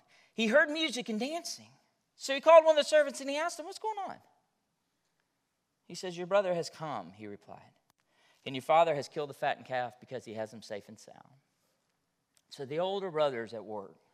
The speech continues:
And he's doing what he's supposed to be doing. In fact, he's working so hard,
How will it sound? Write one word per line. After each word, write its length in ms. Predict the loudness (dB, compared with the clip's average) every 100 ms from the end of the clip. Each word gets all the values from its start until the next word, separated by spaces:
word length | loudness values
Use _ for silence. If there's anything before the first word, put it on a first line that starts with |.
| _ _ _ _ _ _ _ _ _ _ _ _ -16
And 80 | -12
he's 120 | -8
doing 240 | -6 -4
what 80 | -4
he's 100 | -6
supposed 280 | -4 -6 -6
to 40 |
be 80 | -10
doing. 260 | -10 -10 -12
In 60 |
fact, 380 | 0 6 6 4
he's 180 | -6 -4
working 380 | -4 -4 -10 -12
so 400 | -10 8 8 8
hard, 520 | 4 4 2 0